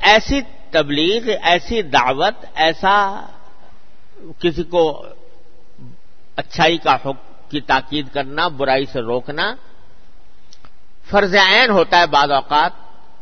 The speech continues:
جس کی کچھ تفصیل میں نے پچھلے بیانات میں عرض کی ہے۔ جس کا خلاصہ یہ ہے کہ جہاں کسی شخص کو قدرت اعت-، اقتدار حاصل ہو، وہاں اس کے ذمے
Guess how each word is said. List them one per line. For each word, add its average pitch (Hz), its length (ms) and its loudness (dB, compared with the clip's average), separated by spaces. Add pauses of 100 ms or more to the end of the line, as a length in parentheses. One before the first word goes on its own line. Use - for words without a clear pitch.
(300)
جس 175 180 -2
کی 208 140 -6
کچھ 196 220 -2
تفصیل 175 400 0
میں 160 140 -2
نے 170 120 -2
پچھلے 156 320 -2
بیانات 135 580 0
میں 135 80 -2
عرض 123 300 -4
کی 151 200 -4
ہے۔ 165 240 -2 (800)
جس 147 160 -4
کا 156 140 4
خلاصہ 139 440 2
یہ 143 180 -2
ہے 170 260 2
کہ 151 80 -4
جہاں 139 500 2
کسی 151 300 -2
شخص - 380 -2
کو 180 360 -2
قدرت 151 540 2
اعت-، 147 340 2 (180)
اقتدار 165 580 8
حاصل 151 440 2
ہو، 101 280 -6 (960)
وہاں 202 400 6 (1700)
اس - 180 -2
کے 214 140 4
ذمے 170 360 0